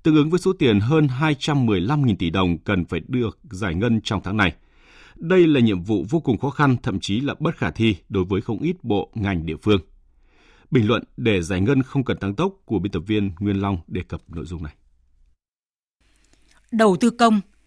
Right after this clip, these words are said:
Speaker 2: vừa là động lực, vừa là nguồn lực phát triển, là nguồn vốn mồi dẫn dắt đầu tư của toàn xã hội. Qua đó, đẩy mạnh sản xuất kinh doanh, tạo việc làm, tạo điều kiện phục hồi và phát triển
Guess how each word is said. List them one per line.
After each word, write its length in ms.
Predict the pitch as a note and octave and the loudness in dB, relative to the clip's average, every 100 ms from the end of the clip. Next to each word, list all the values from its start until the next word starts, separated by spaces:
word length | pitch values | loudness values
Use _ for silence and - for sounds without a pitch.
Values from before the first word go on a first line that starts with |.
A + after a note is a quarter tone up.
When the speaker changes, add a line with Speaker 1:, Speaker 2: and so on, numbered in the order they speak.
| _ _ | _ _
Speaker 2:
vừa 180 | F3+ A3+ | 2 4
là 180 | G3+ F#3 | 4 0
động 220 | F#3 E3+ | -2 -2
lực, 180 | F#3+ F3+ _ _ - | -4 -6 _ _ 0
vừa 100 | A#3 | 2
là 120 | A3 | 2
nguồn 220 | G#3 G3 | 0 0
lực 120 | G3 | -2
phát 180 | - F#4+ | -4 -6
triển, 300 | - G#3+ D#3 - _ _ | -2 -2 -2 -12 _ _
là 220 | A#3 B3 A3+ | -2 0 2
nguồn 240 | G#3+ A3 | 2 2
vốn 180 | G3 D#4+ | 0 0
mồi 320 | B3 G3+ D3 _ | 0 0 -2 _
dẫn 240 | - A3+ A#3+ | -6 -2 -2
dắt 160 | F4 | -4
đầu 200 | G#3+ G3 | -4 -6
tư 280 | D#3 A3 G#3+ - | -2 -2 -2 -2
của 180 | G#3+ F3 | -4 -4
toàn 320 | - F#3+ D3 | -4 -6 -4
xã 140 | - | -6
hội. 220 | B3 G3+ D#3+ _ _ _ _ _ _ | -4 -6 -6 _ _ _ _ _ _
Qua 120 | B3+ | 2
đó, 340 | B3 F#3+ G3+ E4 _ A#3 | 2 2 -4 -10 _ -4
đẩy 120 | G#3 | -2
mạnh 220 | F#3 - | -2 -6
sản 180 | - A3 | -6 -6
xuất 180 | D#4 - | -6 -4
kinh 160 | B3+ | -4
doanh, 280 | A#3+ A#3+ A#3 - _ _ _ _ | -2 -2 -2 -4 _ _ _ _
tạo 140 | G#3+ E3+ | -2 0
việc 160 | F3 | -2
làm, 260 | E3 F3 D3+ _ - - | -4 -4 -6 _ -14 -2
tạo 80 | A3+ | 0
điều 120 | G#3+ | 0
kiện 160 | A3+ G#3 | -2 -4
phục 160 | G3+ | -6
hồi 300 | F3 F#3+ D#3+ - | -4 -4 -4 -8
và 220 | D#3+ F#3+ D3+ | -6 -4 -4
phát 200 | - - | -8 -6
triển 200 | - | -4